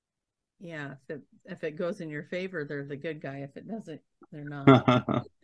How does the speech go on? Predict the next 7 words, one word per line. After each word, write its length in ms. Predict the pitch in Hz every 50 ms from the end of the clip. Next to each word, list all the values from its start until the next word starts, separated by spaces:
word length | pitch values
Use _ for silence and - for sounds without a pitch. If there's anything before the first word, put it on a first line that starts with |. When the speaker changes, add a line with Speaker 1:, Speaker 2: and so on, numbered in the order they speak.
| - - _ -
Speaker 1:
<laughs> 120 | 294 285 - _ _ 285 - _ _ _ - - - - _ _ _
So 300 | - 185 160 139 - 196 - - -
I 40 | 190
guess 180 | 170 165 165 -
that 160 | 170 151 151
makes 240 | 170 156 143 - -
sense. 360 | 175 160 147 143 - - _